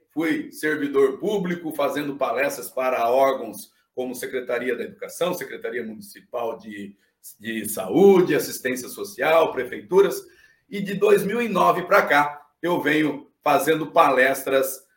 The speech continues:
em várias, em vários setores, entre eles palestras para a equipe,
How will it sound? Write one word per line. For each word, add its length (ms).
em 400
várias, 540
em 180
vários 340
setores, 600
entre 300
eles 420
palestras 460
para 220
a 60
equipe, 760